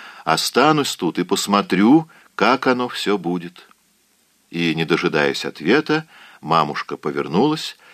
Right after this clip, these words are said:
и вышла с таким зловещим видом, словно последние слова её были: «Встретимся мы, встретимся мы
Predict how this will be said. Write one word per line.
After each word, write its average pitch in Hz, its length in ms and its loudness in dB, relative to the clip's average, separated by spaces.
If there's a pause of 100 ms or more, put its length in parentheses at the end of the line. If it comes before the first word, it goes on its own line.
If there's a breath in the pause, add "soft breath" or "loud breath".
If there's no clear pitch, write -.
(200 soft breath)
и 113 140 4
вышла 117 400 4
с 90 100 -4
таким 98 360 0
зловещим 82 600 2
видом, 117 420 2 (240 loud breath)
словно 90 340 2
последние 87 560 2
слова 104 380 2
её 87 240 0
были: 69 360 -4 (400 soft breath)
«Встретимся 202 960 4
мы, 71 300 -8 (1000)
встретимся 131 1000 4
мы 101 380 4